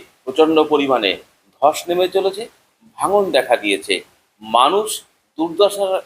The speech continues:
কবলে পড়েছে। এবং যেটা জানা যাচ্ছে, সেখানে এই প্রাকৃতিক বিপর্যয়ের কারণে প্রায় বারো জন মানুষের মৃত্যু হয়েছে।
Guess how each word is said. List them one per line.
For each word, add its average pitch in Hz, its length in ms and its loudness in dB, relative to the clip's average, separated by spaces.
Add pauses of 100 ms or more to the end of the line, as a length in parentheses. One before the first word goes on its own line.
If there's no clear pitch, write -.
কবলে 131 540 2 (200)
পড়েছে। 104 420 -4 (280)
এবং 95 460 2 (140)
যেটা 127 180 -2
জানা 120 260 2
যাচ্ছে, 110 400 -4
সেখানে 113 440 -10 (460)
এই 120 160 -2
প্রাকৃতিক 113 720 -4
বিপর্যয়ের 113 600 -2
কারণে 107 540 -2 (400)
প্রায় 147 280 2 (200)
বারো 117 220 4
জন 113 280 -4
মানুষের 104 520 -2 (400)
মৃত্যু 107 460 -6
হয়েছে। 92 420 -2